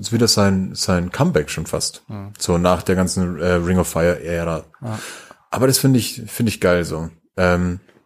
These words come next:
Speaker 1: jetzt haben wir ganz viel über Musik geredet.
Speaker 2: Mhm.
Speaker 1: Ähm, an der Stelle dürfen wir nämlich auch mal, einmal ankreiden, dass es zu diesem Podcast wieder eine Playlist geben wird, die auf dem Doc Martens Spotify-Account veröffentlicht wird.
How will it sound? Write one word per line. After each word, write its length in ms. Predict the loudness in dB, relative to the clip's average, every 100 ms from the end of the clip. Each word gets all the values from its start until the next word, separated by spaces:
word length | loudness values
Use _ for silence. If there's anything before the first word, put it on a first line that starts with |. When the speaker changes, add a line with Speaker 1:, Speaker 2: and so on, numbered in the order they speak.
| _ _ _ _ _ _ _ -18 -6
Speaker 1:
jetzt 140 | 0
haben 60 | 2
wir 60 | 2
ganz 160 | 2
viel 100 | 2
über 140 | 2 2
Musik 340 | 2 0 0
geredet. 400 | 0 -2 -4 -8 _ _ -14
Speaker 2:
Mhm. 180 | -10 -4
Speaker 1:
Ähm, 360 | -2 0 -2 -6
an 120 | -2
der 100 | 0
Stelle 400 | 2 4 4 2 -2 -16 -20 _ _ _ _ _ _ -2
dürfen 200 | 0 2
wir 60 | 2
nämlich 220 | 0 0
auch 100 | -2
mal, 280 | 0 0 -2
einmal 300 | -6 -6 -2
ankreiden, 440 | 0 2 0 0
dass 100 | -2
es 120 | -6 -4
zu 120 | -4
diesem 480 | 0 2 2 -2 -4
Podcast 500 | -4 -2 -2 -2 0
wieder 200 | 0 2
eine 140 | -2
Playlist 420 | 0 2 2 0
geben 200 | -2 -4
wird, 200 | -4 -4 _ _ -2
die 120 | 2
auf 160 | 2 2
dem 400 | 0 0 0 -4
Doc 240 | -4 -2
Martens 480 | 0 0 0 0 0
Spotify-Account 720 | 0 -2 -2 -2 -2 -2 -2
veröffentlicht 460 | -4 -8 -8 -10 -8
wird. 180 | -8